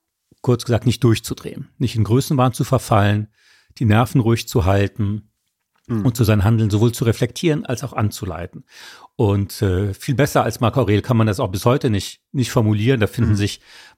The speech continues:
Speaker 1: Weisheiten, die heute teuer in anderen Coaching-Seminaren verkauft werden.
Speaker 2: Ja.
Speaker 1: Äh, ganz, ganz wichtiges Buch.
Speaker 2: Wenn man die Selbstbetrachtung liest, dann denkt man, den Typen, den hätte ich gern zum Vater.
Speaker 1: Mhm.
Speaker 2: Der kann einem in jeder, äh, Situation einen guten Rat geben.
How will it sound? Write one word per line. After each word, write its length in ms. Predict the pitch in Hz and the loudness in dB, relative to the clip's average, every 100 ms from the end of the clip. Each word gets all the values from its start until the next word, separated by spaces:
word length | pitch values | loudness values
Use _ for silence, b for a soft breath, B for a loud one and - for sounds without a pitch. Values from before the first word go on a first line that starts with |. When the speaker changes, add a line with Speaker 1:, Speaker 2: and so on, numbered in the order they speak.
| - | 2
Speaker 1:
Weisheiten, 480 | 107 - 110 - | 2 2 -2 0
die 80 | 101 | 0
heute 280 | 92 110 - | 0 0 -4
teuer 300 | - 120 123 | 2 2 2
in 160 | 104 110 | 0 -2
anderen 300 | 110 104 90 | -2 -2 0
Coaching-Seminaren 720 | 135 139 127 92 95 92 92 | -2 -2 -2 -2 0 -2 -4
verkauft 440 | 113 - 98 - | -6 -6 -6 -4
werden. 220 | 107 101 - | -2 -2 0
Speaker 2:
Ja. 220 | 113 143 - 127 - | 0 0 -2 -6 -2
Speaker 1:
Äh, 240 | 113 98 | 0 2
ganz, 180 | 117 113 | 2 0
ganz 160 | 117 | -2
wichtiges 320 | 107 - 101 - | -2 -6 -8 -6
Buch. 240 | 113 - _ | -10 -10 _
Speaker 2:
Wenn 180 | 127 143 | -2 0
man 180 | 151 131 | 0 0
die 260 | 131 127 120 | -2 -2 -2
Selbstbetrachtung 720 | 120 151 - - 139 - 120 | -2 -2 -4 -6 -6 -4 -4
liest, 320 | 135 156 - | -2 -4 -2
dann 120 | 117 | -2
denkt 180 | 113 107 | -4 -6
man, 240 | 110 110 _ - | -8 -10 _ -4
den 140 | 120 | -4
Typen, 400 | - 123 107 104 - b b b - | -2 -6 -6 -8 -10 b b b -4
den 140 | 120 117 | -4 -4
hätte 260 | - 127 | -6 -6
ich 100 | 113 | -4
gern 180 | 110 107 | -2 -4
zum 140 | - | -6
Vater. 400 | 95 - 87 - - _ - | -8 -8 -8 -12 -16 _ 0
Speaker 1:
Mhm. 220 | 127 110 | 4 4
Speaker 2:
Der 100 | 120 | 2
kann 280 | - 139 139 _ | 0 -4 -4 _
einem 320 | - 127 135 | -6 -2 -2
in 120 | 120 | -4
jeder, 720 | 120 131 151 143 131 - 131 123 | -4 -2 0 2 0 -2 -2 -2
äh, 60 | 120 b b b b b - - | -6 b b b b b -18 -10
Situation 580 | 120 123 127 - 135 | -6 -2 -2 0 0
einen 80 | 120 | 0
guten 200 | 117 135 | -2 -6
Rat 360 | 113 110 156 - | -2 -2 -2 -2
geben. 360 | 160 175 202 | -2 0 -4